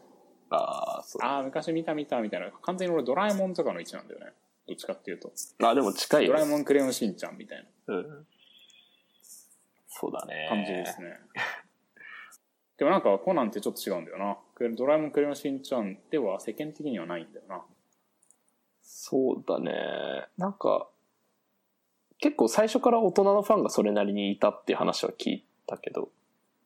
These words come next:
Speaker 2: まあ、言ってもおかしくないよね。だって普通に面白いもん。
Speaker 1: うん。まあ、なんか本当に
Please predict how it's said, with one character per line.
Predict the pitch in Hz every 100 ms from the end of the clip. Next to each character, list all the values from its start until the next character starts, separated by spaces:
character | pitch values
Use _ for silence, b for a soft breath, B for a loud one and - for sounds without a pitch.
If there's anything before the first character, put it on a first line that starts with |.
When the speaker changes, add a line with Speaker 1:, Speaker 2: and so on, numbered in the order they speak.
| _ _
Speaker 2:
ま | 151 127
あ、 |
言 | 123
っ |
て | 311
も | 247
お | 120
か | 147
し | -
く |
な | 110
い | 90
よ |
ね。 | 92
だ | 98
っ |
て | 123
普 | 120
通 |
に | 104
面 | 95
白 | 92
い | 127
も |
ん。 |
Speaker 1:
う | 87
ん。 | - _ _ _ _ _ _ _ _ _ _ _ _ _ _ - _ _ -
ま | 165
あ、 | 92
な |
ん | 101
か |
本 | - 104
当 | 101
に | 98 98